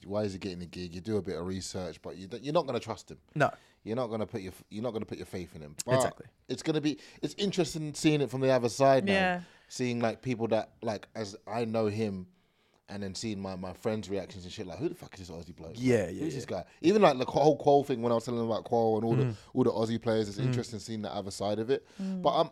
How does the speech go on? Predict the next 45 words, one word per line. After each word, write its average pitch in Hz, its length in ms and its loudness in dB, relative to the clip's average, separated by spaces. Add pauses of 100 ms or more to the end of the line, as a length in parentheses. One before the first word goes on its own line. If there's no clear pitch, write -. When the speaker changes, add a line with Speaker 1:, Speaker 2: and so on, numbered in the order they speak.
(140)
Speaker 1:
I'm 156 120 2
hoping 190 260 4
he 120 60 0
does 92 200 -4
well. 92 120 0
I - 40 2
think 151 200 -8
he'll 110 100 -4
do 87 160 -6
all 82 80 -4
right. 107 240 -2
Speaker 2:
Yeah. 120 400 -2
Speaker 1:
But - 100 -4
I, 120 100 -6 (180)
again, 120 300 0
when 101 120 -4
we 113 60 -6
spoke 120 200 -2
about - 180 -2
Tottenham, 90 260 -6
I 95 80 -10
just - 240 -16
feel 95 120 -8
like 90 120 -4
Speaker 2:
Poison 113 240 4
Speaker 1:
that, 104 40 -8
Speaker 2:
chalice. - 720 -4
Speaker 1:
Yep. - 200 -6 (220)
I - 40 -16
just - 220 -10
feel 104 260 -10
like 95 580 -10 (240)
it's, - 240 -16 (120)
it's 98 220 -14
a, 85 80 -14 (140)
it's - 260 -14
poison 101 460 -8
from 101 200 -10
the 98 140 -6
inside. 90 460 -8
You 85 100 -14
can't, 113 360 -8
Speaker 2:
Mm. 135 240 -2
Speaker 1:
like, - 240 -10
it's - 300 -18